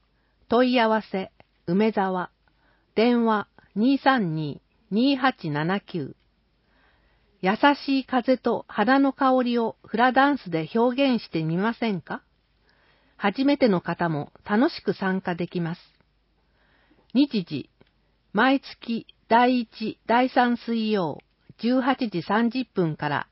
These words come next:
十九時三十分。場所、上今泉小見線。予定。費用、入会金千円、月千円、講師謝礼など。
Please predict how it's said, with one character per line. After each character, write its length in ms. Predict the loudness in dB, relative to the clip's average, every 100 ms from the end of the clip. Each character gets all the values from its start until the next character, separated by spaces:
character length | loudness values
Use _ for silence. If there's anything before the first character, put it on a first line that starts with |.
| _
十 200 | -2 -2
九 160 | -2 -4
時 140 | -4
三 280 | -4 -2 -2
十 140 | -2 -8 _
分。 260 | -8 -8 -12 _ _ _ _ _ _ _ _ _
場 180 | -2 0
所、 300 | 0 -2 -4 _ _ _ _ _ _
上 420 | 2 4 6 4
今 220 | 4 2 0
泉 320 | 0 -2 -2
小 100 | -2
見 140 | -4
線。 300 | -4 -8 -8 -14 _ _ _ _ _ _ -4
予 140 | -4
定。 400 | -2 -4 -4 -8 -14 _ _ _ _ _ _ _ _ _
費 160 | 0 2
用、 400 | 2 0 -4 -14 _ 0
入 240 | 2 2
会 280 | 0 -2 -2
金 300 | -2 -4 -4 -4 0
千 300 | 0 0 -2
円、 240 | -6 -10 _ _ _ _ _ _ -18
月 400 | -12 -8 -8 -8 -4
千 280 | 2 4 4
円、 280 | 0 -4 -10 _ _ _ _ _ _
講 220 | 2 2
師 160 | 2 -4
謝 160 | -4 -2
礼 220 | -2 -2
な 160 | -2
ど。 140 | -4